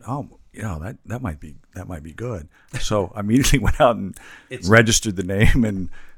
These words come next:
Speaker 1: and, and, and owned the name, and, and, uh, it is the name that, that's actually got the original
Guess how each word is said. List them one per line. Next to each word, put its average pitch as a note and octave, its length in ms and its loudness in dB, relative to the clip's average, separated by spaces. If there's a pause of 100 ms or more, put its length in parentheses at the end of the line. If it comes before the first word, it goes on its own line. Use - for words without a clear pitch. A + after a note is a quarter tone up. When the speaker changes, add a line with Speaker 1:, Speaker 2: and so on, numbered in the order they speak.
(120)
Speaker 1:
and, F2+ 400 -8
and, F#2 440 -8
and F#2+ 200 -4
owned F#2+ 220 -4
the E2+ 60 -4
name, G2+ 320 0
and, F2 260 -6
and, E2+ 340 -6 (420)
uh, F2+ 260 -2
it G#2+ 160 0
is F#2+ 160 -4
the G2+ 80 -6
name G2+ 340 -6
that, E2+ 280 -10
that's G2 220 -4
actually F2+ 320 0
got E2+ 220 -4
the E2+ 140 -8
original E2 420 -8